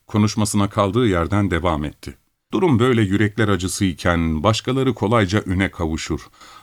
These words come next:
Alın şu bir sürü şarkıcı bozuntularını, ip cambazlarını, bebeklerin bile tanıdığı soytarıları." Tam o sırada vagonun kapısı açıldı.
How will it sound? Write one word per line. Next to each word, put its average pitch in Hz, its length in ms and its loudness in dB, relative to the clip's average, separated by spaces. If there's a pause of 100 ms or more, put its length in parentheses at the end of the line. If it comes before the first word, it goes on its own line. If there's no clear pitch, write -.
Alın 156 320 4
şu 120 320 -2
bir 165 140 -2
sürü 104 280 0
şarkıcı 98 560 0
bozuntularını, 87 1040 -2
ip 120 200 -4
cambazlarını, 82 880 0 (260)
bebeklerin 123 580 2
bile 110 200 2
tanıdığı 95 460 0
soytarıları." 82 840 -2 (400)
Tam 185 180 4
o 95 60 4
sırada 95 420 0
vagonun 95 340 2
kapısı 87 420 -2
açıldı. 71 460 -6